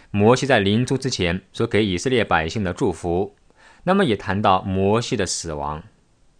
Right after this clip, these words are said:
那么我们首先来做一个祷告，祈求圣灵与我们同在。感谢我们亲爱的救主耶稣基督，感谢主你的恩典和保守，我们以上的光阴都有平安。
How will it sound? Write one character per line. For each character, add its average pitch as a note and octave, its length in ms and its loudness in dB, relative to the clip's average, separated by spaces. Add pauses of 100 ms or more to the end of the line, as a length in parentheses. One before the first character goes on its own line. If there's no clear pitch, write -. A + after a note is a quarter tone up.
(880)
那 A2 100 0
么 G#2 320 0
我 G2 80 -2
们 G2+ 120 2
首 G2 160 -2
先 A2+ 220 0
来 F2+ 220 2
做 F#2+ 160 -2
一 F#2 40 2
个 F2 80 -2
祷 D#2+ 160 -2
告， E2+ 300 0 (220)
祈 - 180 -2
求 G2 300 0
圣 C3 260 -2
灵 G2 320 -2
与 G2 120 -6
我 F#2+ 100 2
们 E2+ 160 -2
同 D#2+ 200 -14
在。 D#2 280 -8 (2500)
感 F#2 180 0
谢 F3 140 0
我 A#2 100 2
们 E2 320 -2
亲 A#2+ 220 -4
爱 G#2 60 0
的 F#2 100 -2
救 E2+ 180 0
主 D#2+ 240 -6
耶 F2+ 120 -2
稣 F#2+ 120 -6
基 F#2 160 -6
督， D#2+ 220 -10 (540)
感 G#2+ 200 2
谢 D3 140 0
主 F#2+ 320 -2
你 F#2+ 80 -4
的 F#2+ 120 -2
恩 D#3 180 -4
典 F2 200 -4
和 F2 120 -8
保 F2+ 180 0
守， - 260 -8 (220)
我 F#2 80 -6
们 F#2 180 0
以 F2 60 -6
上 G2+ 140 -4
的 F2+ 100 -4
光 F#2+ 180 -2
阴 F#2+ 220 -2
都 F#2+ 80 -4
有 F2 100 -4
平 D#2+ 300 -10
安。 D#2 220 -8